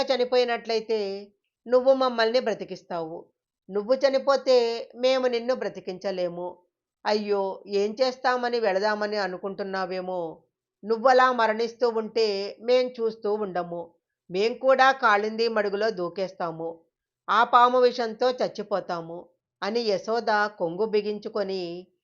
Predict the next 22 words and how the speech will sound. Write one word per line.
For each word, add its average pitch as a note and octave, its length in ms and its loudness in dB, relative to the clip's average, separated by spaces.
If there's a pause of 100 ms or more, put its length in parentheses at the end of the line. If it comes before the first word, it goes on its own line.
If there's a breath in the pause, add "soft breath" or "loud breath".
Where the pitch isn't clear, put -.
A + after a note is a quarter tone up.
(220)
కాళింది B3+ 500 4
మడుగులో G3+ 480 0
దూకేయబోయింది. E3+ 1080 -6 (1080)
గోపాల A3 400 4
బాలురు B3+ 360 6
కూడా A3 720 0 (140)
అదే B3 260 6
ప్రయత్నంలో F#3 640 -6
ఉన్నారు. F#3+ 640 -8 (760)
అప్పుడు C#4 340 2
పరమాత్మ B3+ 640 2 (560)
వీళ్ళందరినీ A3 800 0
చూశాడు. F3 540 -6 (640)
తన A#3+ 220 0
గురించి B3+ 460 0
ఆర్తి A3 460 0
చెందే F#3+ 300 -4
వారున్నారు, D#3+ 760 -6 (400)
నేను A3 400 0
వీళ్లకు G3+ 460 -2
దక్కాలి E3+ 800 -6
అనుకున్నాడు. D#3 600 -12